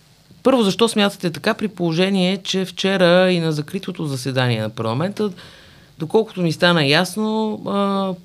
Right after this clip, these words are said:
условно казано, половината от тези хора са уличени от данс в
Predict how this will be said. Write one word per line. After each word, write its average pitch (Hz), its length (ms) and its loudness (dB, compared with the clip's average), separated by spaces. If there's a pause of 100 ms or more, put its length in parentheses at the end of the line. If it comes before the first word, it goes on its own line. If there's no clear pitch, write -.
(600)
условно 208 520 2
казано, 170 500 2
половината 190 460 0
от 175 100 -4
тези 160 240 2
хора 151 360 2
са 180 160 -6
уличени 180 520 0
от 147 140 -2
данс 131 260 2
в 113 120 -6